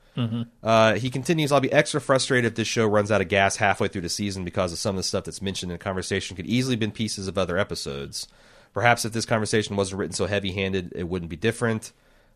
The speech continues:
Speaker 2: Um, I, that's, that was
Speaker 1: Yeah.
Speaker 2: my point too. Like,
Speaker 1: Mm-hmm.
Speaker 2: if I get through this series and there's a three or four episode lull, a lot of these problems are gonna be come back boomerang,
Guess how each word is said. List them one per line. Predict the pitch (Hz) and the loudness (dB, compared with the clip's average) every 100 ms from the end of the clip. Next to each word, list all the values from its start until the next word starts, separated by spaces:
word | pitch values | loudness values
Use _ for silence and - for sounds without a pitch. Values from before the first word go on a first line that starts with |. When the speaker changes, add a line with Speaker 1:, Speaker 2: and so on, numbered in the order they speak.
| - | -4
Speaker 2:
Um, | 101 101 98 95 | 2 2 2 2
I, | - 233 269 139 | 4 6 4 2
that's, | 151 180 - - | 4 4 0 -2
that | 151 190 | 2 4
was | 113 | 4
Speaker 1:
Yeah. | 156 | 4
Speaker 2:
my | 160 | 4
point | - 143 101 | 4 0 2
too. | - 127 92 | 0 2 4
Like, | 92 90 - _ _ | 2 0 -6 _ _
Speaker 1:
Mm-hmm. | 113 110 123 - _ _ _ - _ _ _ _ _ - | -6 -4 -6 -10 _ _ _ -20 _ _ _ _ _ -2
Speaker 2:
if | 123 135 | 2 6
I | 160 | 4
get | 165 160 | 4 0
through | 165 156 | 2 2
this | 135 - | 2 0
series | 139 135 113 104 104 | 0 2 2 2 0
and | 101 | 0
there's | 104 | 0
a | 95 | 0
three | - 120 113 | -2 2 2
or | |
four | - 117 110 107 | 0 0 2 2
episode | - 107 87 - 107 87 | 0 -2 -2 0 0 0
lull, | 92 104 107 113 123 - - | 2 2 4 2 -2 -10 -6
a | 95 | 0
lot | 101 113 117 | 4 6 6
of | |
these | 104 92 | 2 0
problems | 110 101 95 90 | 4 4 4 -2
are | |
gonna | 90 95 85 | -4 -2 -4
be | 90 90 85 85 | -6 -4 -4 -6
come | - 98 90 | -6 -4 0
back | 90 87 | 0 0
boomerang, | 80 92 90 85 85 85 82 80 82 | -4 -6 -4 -4 -4 -4 -6 -8 -12